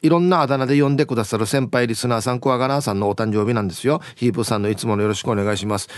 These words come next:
クワガナーさん、お誕生日おめでとうございます。会うと必ず大丈夫やみ、人生は一度きりどうといつも気にかけてくださりありがとうございます。クワガナーさんにとって幸せいっぱいの素敵な一年になりますように。ではでは最後まで放送頑張ってください。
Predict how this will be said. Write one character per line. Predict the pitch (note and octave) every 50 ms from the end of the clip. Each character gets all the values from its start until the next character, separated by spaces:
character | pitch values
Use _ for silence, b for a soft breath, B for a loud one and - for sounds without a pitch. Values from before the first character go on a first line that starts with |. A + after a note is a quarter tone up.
| B B B
ク | -
ワ | G2 G2
ガ | F#2+
ナ | G2 G#2
ー | G#2
さ | F#2+ - G#2
ん、 | G2+ G2
お | F#2+
誕 | G2 A2 A2
生 | G#2 A#2 A2+
日 | A2
お | A2
め | A#2+ C3+
で | E3 G3+ F#3+
と | G#3 G#3
う |
ご | F#3+ F#3
ざ | E3 F3+
い | E3 D3
ま | A#2 F2
す。 | - - B B B B B B
会 | - B2 C3
う | B2
と | - C#3
必 | - C#3 C3+ C3+ B2+ B2+
ず | A#2 C3 D3+ D3 -
大 | B2 C#3+ D3+ D3
丈 | C3 D3+ D3
夫 | C#3 E3+
や | F3 D3+
み、 | B2+ G#2+ F#2+ B B B B B
人 | - C3+ D#3 F#3
生 | F3 - D3+ C#3
は | C3+ C#3+
一 | D3+ - -
度 | D#3 C#3+
き | D3 - D#3
り | D#3
ど | C#3 C#3 B2
う | -
と | - G2+ - B B B
い | B -
つ | - - D#3
も | D3+ C#3+
気 | - E3+
に | E3 E3
か | - C#3+
け | A2+ B2+
て | A#2+ C3
く | A#2+ C3
だ | A#2 G#2+
さ | - B2+
り | A#2 B2+
あ | B2
り | B2
が | B2 B2
と | - - C3
う | B2+
ご | A2 F#2
ざ | F#2 F2+
い | F2
ま | E2+ E2+
す。 | E2+ B B B B B B
ク | - B2+
ワ | B2
ガ | A2+ A#2
ナ | B2 B2+
ー | A#2
さ | - G#2+
ん | G#2
に | G2+ F#2+
と | - G#2
っ | -
て | - - G#2+ G2
幸 | - C3+ B2+ B2 A#2
せ | - D3
い | C3
っ | G#2
ぱ | - - A2+
い | A2+
の | A#2
素 | A2 - -
敵 | - D3 - D#3 D#3+
な | E3+
一 | E3 D3+ - D#3+
年 | C#3+ C3
に | B2+
な | C3 B2+
り | C3
ま | C3 B2+
す | - -
よ | C3+ B2 C3
う |
に。 | E3 F3+ D3+ D#3+ D#3 B B B
で | - B2+
は | A2+ G2
で | E2+ F#2
は | F2+ E2+
最 | - G2+ G2
後 | F#2
ま | F2+ F2+
で | F2+
放 | E2+ G2+ G2
送 | F#2 - F#2
頑 | F2+ G2+ C#3+
張 | G#3 C#4+
っ | C#4
て | C4
く | B3+ F#3
だ | B2 E2+
さ | - E2
い。 | -